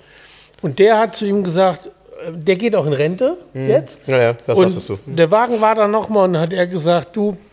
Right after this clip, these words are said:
Speaker 1: es ist nicht so ganz zwingend, also die hatten Verschleiß,
Speaker 2: <laughs> Aber
Speaker 1: aber
Speaker 2: mach doch noch mal die
Speaker 1: ma-,
Speaker 2: Kupplung.
Speaker 1: wir könnten die
Speaker 2: <laughs>
Speaker 1: Kupplung machen, also einfach, das ist so präventiv. Ja, dann machen wir mal eine neue Kupplung rein. Ja, so.
Speaker 2: Ja.
Speaker 1: Und
Speaker 2: Ja, ja.
Speaker 1: so, also der ist auch ohne Rücksicht auf Kosten gewartet, der Wagen, ne?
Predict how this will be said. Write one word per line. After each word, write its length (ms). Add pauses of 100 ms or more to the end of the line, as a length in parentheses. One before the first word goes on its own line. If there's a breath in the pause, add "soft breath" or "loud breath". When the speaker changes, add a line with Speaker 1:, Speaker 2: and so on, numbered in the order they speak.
(640 soft breath)
Speaker 1:
es 200
ist 140
nicht 180
so 100
ganz 400
zwingend, 540
also 180
die 220
hatten 240
Verschleiß, 500
Speaker 2:
<laughs> 60
Aber 180
Speaker 1:
aber 60
Speaker 2:
mach 340
doch 200
noch 100
mal 180
die 100
Speaker 1:
ma-, 120
Speaker 2:
Kupplung. 240
Speaker 1:
wir 60
könnten 420
die 100
Speaker 2:
<laughs> 80
Speaker 1:
Kupplung 500
machen, 320
also 240
einfach, 220
das 140
ist 320
so 360 (220)
präventiv. 800
Ja, 180
dann 140
machen 160
wir 100
mal 100
eine 60
neue 160
Kupplung 320
rein. 220 (500)
Ja, 80
so. 840
Speaker 2:
Ja. 100 (320)
Speaker 1:
Und 60
Speaker 2:
Ja, 80
ja. 240 (100)
Speaker 1:
so, 160
also 220
der 140
ist 160
auch 220
ohne 280
Rücksicht 380
auf 160
Kosten 360
gewartet, 460
der 160
Wagen, 300
ne? 160